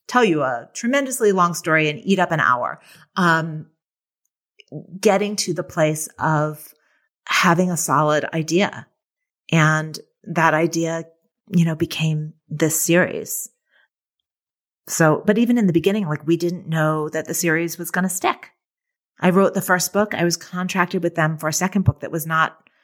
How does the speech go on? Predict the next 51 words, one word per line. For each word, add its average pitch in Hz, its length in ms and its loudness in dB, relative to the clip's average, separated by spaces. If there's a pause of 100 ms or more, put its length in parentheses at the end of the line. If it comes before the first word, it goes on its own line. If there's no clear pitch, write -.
(360)
part 165 180 4
of 151 80 -2
the 151 40 -4
series, 175 340 2
had 156 160 -4
nothing 156 340 -2
to 156 100 -4
do 156 140 4
with 180 140 2
the 156 60 -6
series. 139 520 -4 (420)
And 156 480 2 (140)
the, 160 180 -4 (160)
like, 156 220 0
the 156 80 0
first 170 440 0
book, 156 220 0
The 156 60 -4
Illustrated 143 540 -4
Herbiary, 156 440 2
took - 320 -8
off 151 240 2
out 127 160 2
of 107 80 -14
the - 60 -18
gate. 160 480 2 (340)
And 170 100 0
then 165 100 2
they 165 80 -6
were 160 60 -2
like, 165 200 2
"Oh, 196 140 4
wow, 180 280 4
we 175 160 4
need, 190 280 0 (340)
like, 165 160 2
the 147 80 -6
second 170 320 -2
book 190 180 0
you've 147 160 2
been 143 140 -10
talking 143 320 0
about 151 240 -2
for 156 80 -6
this 143 200 -6
series." 165 380 0
And 151 180 -6
so 151 160 -4
the 147 100 -10
book 185 220 0
I'd - 240 0